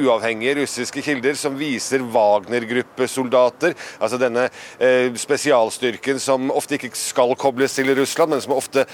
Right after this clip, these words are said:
opererer i områder der Russland vil ta avstand fra krigføringen utenfor dette kullkraftverket. Men det ligger akkurat på frontlinjen, så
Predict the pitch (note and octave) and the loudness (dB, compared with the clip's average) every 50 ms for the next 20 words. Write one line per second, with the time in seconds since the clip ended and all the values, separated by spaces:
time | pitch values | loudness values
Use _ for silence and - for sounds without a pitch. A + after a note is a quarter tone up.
0 | - - - A#2 - - D#3 D3+ C#3 C3 A2+ G#2+ G#2 G#2+ A#2+ C3+ B2 - - - | -10 -6 -4 -4 -2 0 0 2 2 2 2 2 2 4 2 2 0 -2 -6 -16
1 | - - B2 D3+ D3+ D#3+ C#3+ A#2+ G#2+ G#2+ G2+ B2 A#2+ C#3 C3+ C3 A#2+ - - B2 | -8 -4 -2 0 0 0 0 0 0 0 0 2 2 4 4 2 0 -2 -2 -2
2 | B2 A#2+ B2 A#2 - D3 - D3 D3 B2+ G#2+ F2+ - - B2 B2+ A#2 B2 B2+ B2 | 0 0 0 0 0 2 4 4 4 4 4 2 0 0 0 0 2 2 2 2
3 | - - C#3+ C3+ A2 - - A2+ A2 A2+ C3 C#3+ C#3 - - - - - E3+ D3 | 2 2 0 -2 0 0 0 0 2 2 0 0 -2 -6 -12 -16 -10 -4 -2 -2
4 | - - - A2+ A2+ - - A#2+ B2 B2+ A#2 - - - A2+ A2 A2 A2 A2 - | -2 -2 -6 -6 -6 -2 0 2 2 2 0 0 0 0 2 2 2 2 0 0
5 | D3+ C3 - - A#2+ A2+ - - A#2+ A#2 - - D#3+ E3 - - - - - C3+ | -2 -2 0 0 0 0 2 2 0 0 2 2 0 0 0 -2 -6 -6 -2 0
6 | D3 E3+ F3 E3+ C#3 D3 F3+ G3 E3+ - C#3+ C#3 B2 - D#3 C3 D#3 C#3+ A2+ - | 0 2 2 2 2 4 4 4 4 4 2 2 2 0 0 0 0 0 0 0
7 | C3 C3+ C#3 D#3+ F#3 E3 B2+ - - D3 | 0 0 2 2 0 0 -2 0 0 0